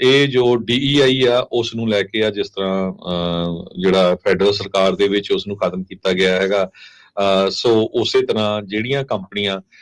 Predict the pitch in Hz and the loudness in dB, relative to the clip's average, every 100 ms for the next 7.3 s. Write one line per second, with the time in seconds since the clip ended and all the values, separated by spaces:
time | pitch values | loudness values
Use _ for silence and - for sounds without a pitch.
0 | - - 98 98 98 98 - 107 - 107 | -20 -8 -4 -2 0 -2 -2 -2 -2 -2
1 | 101 98 117 110 127 127 113 98 104 107 | -4 0 0 0 0 0 0 0 -2 -2
2 | 104 101 117 - 135 156 156 120 107 113 | -2 -2 -4 -2 0 2 2 2 0 -2
3 | 120 98 98 98 98 98 95 - 92 90 | -4 -4 -2 -2 -2 -4 -4 -6 -6 -6
4 | 92 95 101 85 80 85 - 113 127 - | -6 -6 -4 -4 -2 -4 0 -2 -2 -12
5 | - _ 117 107 95 95 95 98 87 82 | -20 _ 2 4 2 0 0 0 0 -2
6 | 85 - 110 120 123 127 127 147 156 135 | -2 2 4 4 4 2 2 0 0 2
7 | 127 127 | 2 0